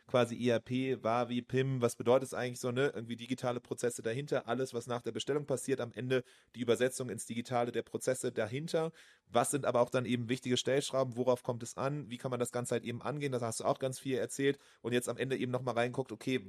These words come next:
was gibt's eigentlich für eine Vielzahl an verschiedensten Tools, die es, die es so da auf dem Markt gibt? Und wie unterscheiden die sich? Da hast du auch nochmal eine Strukturierung reingebracht. Und jetzt am Ende nochmal so ein bisschen der Schwenk hinzu,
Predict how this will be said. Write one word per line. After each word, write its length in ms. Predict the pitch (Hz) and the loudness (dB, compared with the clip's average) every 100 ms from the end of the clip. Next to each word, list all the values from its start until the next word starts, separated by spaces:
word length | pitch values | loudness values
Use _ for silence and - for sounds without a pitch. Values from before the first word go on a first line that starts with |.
| - - | -12 -6
was 220 | 120 - | -6 -4
gibt's 220 | - - | -8 -6
eigentlich 240 | 120 127 | -6 -6
für 80 | - | -8
eine 80 | 120 | -6
Vielzahl 340 | - 139 131 | -2 -2 0
an 100 | 110 | -2
verschiedensten 520 | 127 120 131 123 120 113 | -2 -2 -4 -6 -6 -4
Tools, 340 | 170 175 - | 0 0 -2
die 80 | 113 | -6
es, 160 | - | -6
die 120 | 104 104 | -6 -6
es 100 | 110 | -2
so 160 | 104 | 0
da 120 | 101 | 0
auf 120 | 95 - | -2 -4
dem 80 | |
Markt 240 | 101 104 - | -4 -4 0
gibt? 200 | 127 - | -2 -2
Und 120 | 110 | -6
wie 100 | 131 | -2
unterscheiden 440 | 135 123 131 123 | 0 2 4 4
die 60 | 123 | 2
sich? 200 | 123 120 | -4 -2
Da 100 | 113 | -2
hast 140 | 117 | 0
du 60 | 110 | 0
auch 60 | 127 | -2
nochmal 200 | 123 120 | -2 -4
eine 80 | |
Strukturierung 580 | - 123 - 123 147 143 | -6 -8 -6 -2 -2 0
reingebracht. 440 | 127 127 123 117 127 - - - | 0 0 2 4 2 0 -20 -14
Und 100 | 110 | 0
jetzt 160 | 120 123 | 2 2
am 60 | 117 | 0
Ende 140 | 120 | 0
nochmal 220 | 120 120 | 2 2
so 100 | 113 | 0
ein 60 | 113 | -2
bisschen 320 | 131 - 120 | 0 0 2
der 80 | 113 | 2
Schwenk 300 | - 120 120 | 0 -4 -2
hinzu, 440 | 120 117 123 127 | -4 -2 0 0